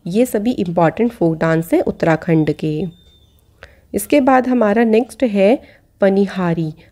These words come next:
पनिहारी जो है राजस्थान का फेमस फोक डांस है। Next is दमाली is a famous folk dance of which state? दमाली जो है फ्रेंड जम्मू कश्मीर का फेमस फोक डांस है।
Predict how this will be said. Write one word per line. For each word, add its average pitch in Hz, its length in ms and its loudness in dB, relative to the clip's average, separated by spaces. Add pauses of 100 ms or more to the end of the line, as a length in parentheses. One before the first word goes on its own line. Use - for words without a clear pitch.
(120)
पनिहारी 202 600 2
जो 240 140 0
है 233 180 2
राजस्थान 175 760 0
का 185 160 2
फेमस 175 440 -2
फोक 208 200 0
डांस 196 420 0
है। 240 160 0 (1200)
Next - 320 2
is 214 360 0 (260)
दमाली 180 600 2
is 220 180 0
a 233 120 0 (160)
famous 196 400 2
folk 185 240 2
dance 185 280 0
of 175 100 -2 (100)
which 175 140 -2
state? 226 520 -2 (1200)
दमाली 180 520 2
जो 247 140 4
है 233 140 4
फ्रेंड 233 340 2
जम्मू 180 300 2
कश्मीर 196 500 0
का 202 160 -2
फेमस 190 480 -2
फोक 208 260 0
डांस 208 360 0
है। 240 160 2